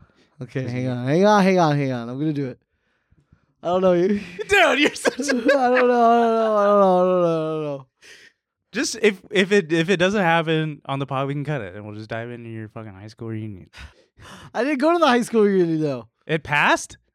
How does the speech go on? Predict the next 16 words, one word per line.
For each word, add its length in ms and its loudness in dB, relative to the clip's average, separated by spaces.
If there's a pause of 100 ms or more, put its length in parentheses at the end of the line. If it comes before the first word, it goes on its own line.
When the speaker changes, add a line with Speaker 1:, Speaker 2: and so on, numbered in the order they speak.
Speaker 1:
Huh? 340 -6 (100)
Speaker 2:
It 160 -4
passed? 460 -2 (480)
Speaker 1:
No, 800 4
I 100 0
think 160 -4
it's 80 -8
gonna 120 -4
be 80 0
in 40 2
the 100 0
next 140 -4
couple 140 -4
of 80 -2
weeks. 320 -6
Speaker 2:
Yeah. 220 -2